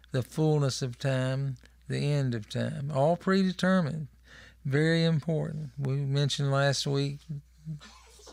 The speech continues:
Christ's triumphal entry, as it's called in Luke chapter nineteen.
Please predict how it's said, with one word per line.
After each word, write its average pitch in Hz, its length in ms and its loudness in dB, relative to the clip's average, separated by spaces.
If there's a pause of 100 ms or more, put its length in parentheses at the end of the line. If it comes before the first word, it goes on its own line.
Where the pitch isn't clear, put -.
(280)
Christ's 143 420 4
triumphal 147 600 2
entry, 143 360 2
as 117 160 -2
it's 123 140 -12
called 131 320 0
in 131 100 -2
Luke 143 220 0
chapter 139 380 -2
nineteen. 135 680 -2